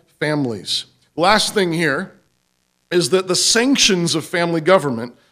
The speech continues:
are disinheritance. The sanction of a,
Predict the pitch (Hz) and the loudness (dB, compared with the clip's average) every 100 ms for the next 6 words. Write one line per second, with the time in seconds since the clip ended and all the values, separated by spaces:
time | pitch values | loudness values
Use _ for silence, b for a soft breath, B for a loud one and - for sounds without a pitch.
0 | b - 165 175 135 185 185 185 156 151 | b 2 4 2 2 2 4 2 0 -2
1 | 151 135 - 92 - - - _ _ _ | 0 0 -4 -14 -8 -8 -8 _ _ _
2 | _ _ _ _ _ _ _ _ 151 - | _ _ _ _ _ _ _ _ -4 0
3 | 220 233 262 208 185 160 151 | 2 2 2 2 2 0 -2